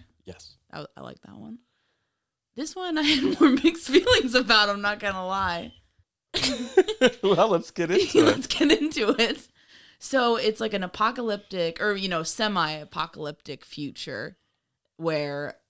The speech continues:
Speaker 2: uh, Joseph Gordon-Levitt is a young hitman, and his job is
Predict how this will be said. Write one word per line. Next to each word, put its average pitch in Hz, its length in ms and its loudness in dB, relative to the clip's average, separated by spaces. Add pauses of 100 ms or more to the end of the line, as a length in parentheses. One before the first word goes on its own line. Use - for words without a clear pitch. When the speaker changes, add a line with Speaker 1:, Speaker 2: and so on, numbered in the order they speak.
(260)
Speaker 2:
uh, 110 480 -8
Joseph 196 400 -4
Gordon-Levitt 156 680 -4 (720)
is 147 480 -6
a 143 640 -6
young 160 460 -4
hitman, 156 680 -6 (300)
and 185 160 -2
his 180 140 -4
job 185 300 2
is 160 260 -4